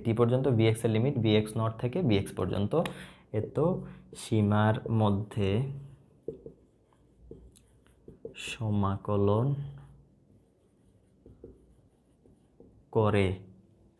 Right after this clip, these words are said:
তাহলে ইন্টিগ্রেশনটা আমরা করব কোন লিমিটের মধ্যে? এই যে এই লিমিটের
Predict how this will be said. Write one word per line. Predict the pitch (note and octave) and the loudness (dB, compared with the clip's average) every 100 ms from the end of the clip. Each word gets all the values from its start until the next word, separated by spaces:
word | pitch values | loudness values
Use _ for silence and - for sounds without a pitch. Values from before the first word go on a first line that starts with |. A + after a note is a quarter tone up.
| _ - - _ _ - | _ -20 -20 _ _ -8
তাহলে | G#2 G2+ G#2+ E3 G3+ A#2+ | -4 0 2 2 0 0
ইন্টিগ্রেশনটা | A2+ A2 A2 A2+ D3 D3+ C#3 | 2 4 4 2 2 2 4
আমরা | A#2 A2+ A2 | 4 4 2
করব | A2+ A2 A#2+ A#2+ | 2 2 2 2
কোন | A#2 A2+ | 2 4
লিমিটের | A2+ G#2+ A2+ A2+ | 4 4 4 4
মধ্যে? | A2+ A2+ D#3+ A3+ - - - - | 4 6 6 4 2 -12 -16 -6
এই | A2 G2+ | -4 -4
যে | - A#2 | -2 2
এই | A2+ G#2+ | 2 2
লিমিটের | G2+ G2 G2+ | 0 -2 -4